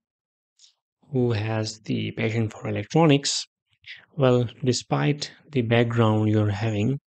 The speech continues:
you can learn the P L C programming. It's pretty, pretty interesting and pretty easy. It's not a big deal. So at the end of the course, you will be able to program P L Cs,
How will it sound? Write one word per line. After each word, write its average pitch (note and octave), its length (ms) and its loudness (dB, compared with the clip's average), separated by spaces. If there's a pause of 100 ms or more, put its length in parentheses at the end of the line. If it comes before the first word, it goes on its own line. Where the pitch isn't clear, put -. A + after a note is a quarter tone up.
(420)
you C#3 160 0
can A2 260 0
learn G2 240 0
the G2+ 80 -2
P B2 180 -4
L A#2+ 80 -2
C A2+ 320 -6
programming. A2+ 600 -4
It's B2 220 -4
pretty, A#2+ 460 -8 (120)
pretty B2+ 260 -2
interesting C3+ 680 -2
and G#2+ 200 0
pretty A2 200 -4
easy. A#2+ 340 -8 (680)
It's C#3 180 0
not B2 180 0
a A2 40 -2
big G#2 260 -4
deal. - 200 -6 (1900)
So D3 260 8
at C#3+ 220 6
the D3+ 80 8
end G3 140 10
of F#3+ 60 6
the D3+ 100 8
course, B2+ 460 8
you B2+ 140 10
will B2+ 140 10
be B2 100 6
able A#2 240 6
to B2+ 120 4
program C#3 480 6
P D#3+ 140 0
L E3 80 2
Cs, - 380 -2